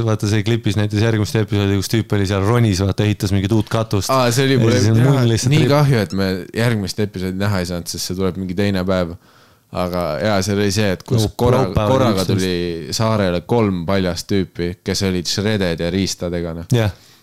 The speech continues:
Speaker 2: Ja siis nad hakkasid mingi pungalole katust ehitama, nii
Speaker 1: Jah.
Speaker 2: et nad nagu kükitasid pungalo otsas, nii et nende riist ripub ja siis ta samal ajal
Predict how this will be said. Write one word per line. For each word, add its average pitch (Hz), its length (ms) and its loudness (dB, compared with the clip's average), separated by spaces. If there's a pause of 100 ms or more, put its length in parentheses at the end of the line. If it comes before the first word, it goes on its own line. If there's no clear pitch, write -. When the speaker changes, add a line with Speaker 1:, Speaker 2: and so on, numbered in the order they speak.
(100)
Speaker 2:
Ja 107 60 -6
siis 95 160 -2
nad 95 80 -2
hakkasid 90 440 -4
mingi 87 460 -4 (480)
pungalole 87 720 0
katust 101 420 -4
ehitama, 87 480 -4 (100)
nii - 120 -2
Speaker 1:
Jah. 110 100 2
Speaker 2:
et 101 60 2
nad 95 260 -2
nagu 87 320 -2 (960)
kükitasid 95 640 -2
pungalo 98 480 2
otsas, 87 320 -2
nii 90 140 -2
et 90 80 -6
nende 90 180 0
riist 101 320 0
ripub 90 400 -2
ja 82 80 0
siis 80 140 -10
ta 78 100 -8
samal 87 240 -4
ajal 82 200 -4